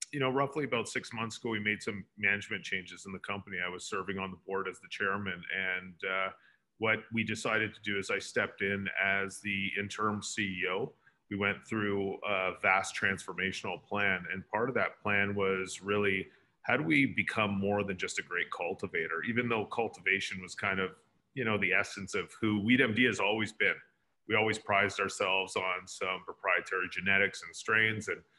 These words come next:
really been good, good cultivators, but th-, there needs to be more in a business, um, for you to be successful today, um, or else you'll just strictly become a wholesaler. Um, you need to be good at retail. You need to great, produce great products, great two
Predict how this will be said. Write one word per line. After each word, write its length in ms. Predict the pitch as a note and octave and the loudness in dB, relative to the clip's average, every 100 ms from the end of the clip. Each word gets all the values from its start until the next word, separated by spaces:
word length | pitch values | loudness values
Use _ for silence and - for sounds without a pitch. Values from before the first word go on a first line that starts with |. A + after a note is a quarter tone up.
| _ A#2+ | _ 4
really 200 | B2+ A#2 | 4 4
been 240 | G#2 G2 | 2 -2
good, 180 | F#2 G2 - - | -4 -6 -8 -4
good 220 | A2+ A2 | -4 0
cultivators, 720 | B2 C#3 - G2+ F#2+ F#2+ F#2 - | 0 0 0 2 2 2 -2 -2
but 140 | G2+ F#2 _ _ _ _ _ - | -2 -2 _ _ _ _ _ -10
th-, 120 | - - - | -10 -6 2
there 160 | C#3+ | 4
needs 240 | D3 E3+ - | 4 0 -2
to 60 | |
be 160 | C#3 A2+ | 0 2
more 400 | G2 A2 A2 G#2+ | 2 2 2 2
in 260 | G2+ G2+ | 2 0
a 60 | F#2+ - | -2 -2
business, 600 | F#2+ F#2 G2+ E2+ - - - | -4 -2 -6 -6 -8 -10 -4
um, 500 | G2 F#2 F#2 F#2 F#2 | 0 2 2 0 -4
for 140 | - G#2 | -2 0
you 100 | G2+ | 0
to 120 | F2+ | -2
be 100 | F#2+ | -6
successful 640 | - - G2 F2 - F#2+ | -6 -4 -2 -2 -4 -8
today, 320 | - E2+ E2 - - - _ - | -6 -4 -4 -4 -14 -20 _ -6
um, 360 | F#2 F#2 F#2 | -2 -2 -2
or 160 | - G#2+ | 0 2
else 260 | G2+ F#2+ - | 2 0 -2
you'll 140 | F#2+ | -2
just 320 | G2+ F#2 - | -2 -2 -4
strictly 360 | - G#2 - F#2+ | -2 -2 -2 -4
become 340 | F2+ - F#2+ | -4 -4 -4
a 60 | F2 | -2
wholesaler. 640 | F#2 F#2 - F2+ E2 E2 D#2+ - - - G2 | -2 -2 -2 -2 0 -4 -8 -16 -20 -8 -2
Um, 360 | F#2+ G2 F#2+ | 0 0 0
you 80 | G2+ | 0
need 160 | G#2 G#2 | 0 -2
to 80 | - | -2
be 100 | F#2 | 0
good 180 | G#2 | 2
at 140 | G2+ E2 | 2 2
retail. 420 | G2+ - G2+ F2+ | -2 -2 -2 -2
You 120 | F2 | -4
need 160 | F#2+ E2+ | -6 -8
to 80 | F2+ | -2
great, 240 | G2 F#2+ - - | 0 0 -4 -8
produce 320 | F#2+ G2 - | -6 -4 -6
great 340 | - G2 G2 | 0 2 2
products, 540 | - F#2+ G#2 G2+ - - | 0 2 2 2 -4 -6
great 300 | - F#2+ - | 0 0 2
two 160 | C#3 | 0